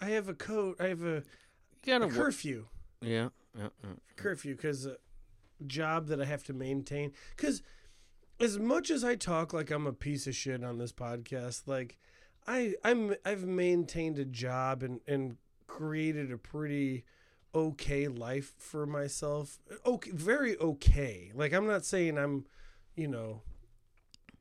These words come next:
Speaker 2: Same.
Speaker 1: excelling.
Speaker 2: Same. I would say we're doing, we're both doing very okay.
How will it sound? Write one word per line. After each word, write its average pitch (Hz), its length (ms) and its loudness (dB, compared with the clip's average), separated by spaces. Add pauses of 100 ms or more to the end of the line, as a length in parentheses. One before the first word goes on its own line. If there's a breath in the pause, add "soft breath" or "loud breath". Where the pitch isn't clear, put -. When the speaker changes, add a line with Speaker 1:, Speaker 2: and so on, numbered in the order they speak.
(560)
Speaker 2:
Same. 202 300 10
Speaker 1:
excelling. 151 680 2
Speaker 2:
Same. 165 340 6
I 123 100 8
would 156 140 2
say 139 140 4
we're 131 120 6
doing, 127 380 2 (400)
we're 127 200 2
both 175 380 4
doing 95 240 0
very 127 260 2
okay. 85 380 -6